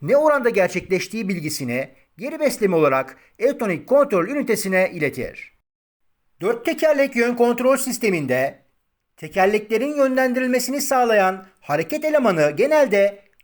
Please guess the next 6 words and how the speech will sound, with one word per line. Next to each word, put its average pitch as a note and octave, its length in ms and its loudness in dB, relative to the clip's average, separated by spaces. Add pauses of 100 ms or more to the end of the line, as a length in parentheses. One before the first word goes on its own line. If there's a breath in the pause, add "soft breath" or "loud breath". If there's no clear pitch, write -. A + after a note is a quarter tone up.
elektrik D#3 500 -8
motorlu C4+ 520 -2
bir F#3 220 -2
direksiyon B3+ 480 -2
kutusu A#3+ 420 -4
sistemidir. D#3+ 760 -6